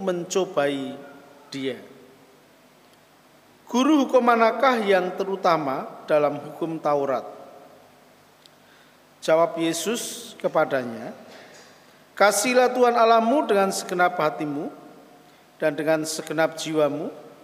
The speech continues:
dan dengan segenap akal budimu. Itulah hukum yang terutama dan yang pertama, dan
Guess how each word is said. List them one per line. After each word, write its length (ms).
dan 240
dengan 560
segenap 560
akal 400
budimu. 480
Itulah 320
hukum 400
yang 240
terutama 560
dan 240
yang 160
pertama, 560
dan 160